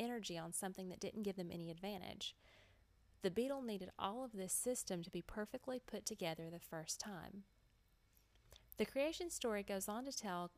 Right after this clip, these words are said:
how God made people. Genesis one twenty-six says, "Then God said, 'Let us make man in our image, according to our likeness. Let them have dominion over the fish of the sea,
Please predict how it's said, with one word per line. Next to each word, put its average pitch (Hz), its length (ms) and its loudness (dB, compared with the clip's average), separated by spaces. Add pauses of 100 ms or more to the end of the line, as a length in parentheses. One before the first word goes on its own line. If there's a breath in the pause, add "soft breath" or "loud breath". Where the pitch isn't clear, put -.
(140)
how 180 180 -6
God 185 300 0
made 170 240 -6
people. 294 460 -6 (1400)
Genesis 269 600 0
one 240 240 -2
twenty-six 220 720 -2
says, 165 540 2 (760 loud breath)
"Then 240 240 4
God 262 280 0
said, 165 460 4 (120)
'Let 202 220 2
us 262 260 2
make 277 300 -6
man 185 280 2
in 175 120 0
our 170 120 0
image, 165 540 0 (140)
according 214 400 0
to 277 80 -4
our 277 180 0
likeness. 165 720 0 (460 loud breath)
Let 190 200 4
them 254 140 0
have 202 260 0
dominion 185 560 0
over 180 220 -2
the 180 100 -8
fish - 300 0
of 277 100 -8
the - 100 -2
sea, 180 540 2